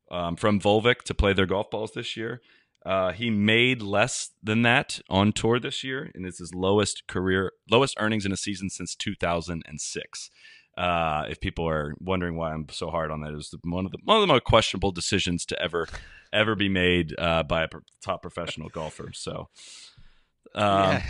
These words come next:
Speaker 2: I don't have much reaction
Speaker 1: No.
Speaker 2: to that other than <laughs> that's some bad investing,
Speaker 1: I mean,
Speaker 2: I
Speaker 1: it's
Speaker 2: think.
Speaker 1: just, it's, there's a reason why I keep hammering it. It's like, dude, what, what are you doing here, man? This is wild.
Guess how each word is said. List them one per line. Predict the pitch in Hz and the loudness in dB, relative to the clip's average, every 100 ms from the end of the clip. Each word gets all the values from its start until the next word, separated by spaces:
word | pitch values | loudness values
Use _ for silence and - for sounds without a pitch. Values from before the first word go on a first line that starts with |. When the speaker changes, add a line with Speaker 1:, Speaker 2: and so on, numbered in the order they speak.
| 113 120 | -6 -6
Speaker 2:
I | 113 107 | -8 -4
don't | 120 | -2
have | 113 104 | 0 0
much | 110 104 | -2 0
reaction | 98 110 | 2 6
Speaker 1:
No. | 135 120 | 8 8
Speaker 2:
to | 90 | 6
that | 87 90 | 0 0
other | 92 101 | 2 2
than | 110 - | 6 4
<laughs> | - | 6
that's | 165 117 - 113 - - - _ | 4 2 -4 -4 -8 -18 -20 _
some | - - 95 | -10 -6 -2
bad | 95 101 | 0 0
investing, | 95 107 135 95 90 | 0 -2 -2 -8 -4
Speaker 1:
I | 147 | -2
mean, | 165 156 | 0 0
Speaker 2:
I | |
Speaker 1:
it's | 151 | 0
Speaker 2:
think. | 180 | 0
Speaker 1:
just, | 175 - - | -2 -4 -6
it's, | 139 - - | -8 -6 -8
there's | 135 135 | -6 -4
a | 131 | 0
reason | 156 143 | 2 4
why | 123 | 6
I | 117 | 4
keep | - | 0
hammering | 127 127 127 107 | -2 0 2 0
it. | 90 | -2
It's | 87 101 | -4 -6
like, | 90 - | -8 -6
dude, | 110 | -6
what, | 101 123 | -2 -2
what | 104 101 127 | 0 4 4
are | 120 | 6
you | 98 | 2
doing | 85 92 95 82 | 0 0 0 -2
here, | 80 80 | -4 -4
man? | 80 80 | -4 -6
This | 90 - | -8 -12
is | 87 85 | -20 _
wild. | 90 92 90 85 80 78 | -6 -2 0 -2 -6 -10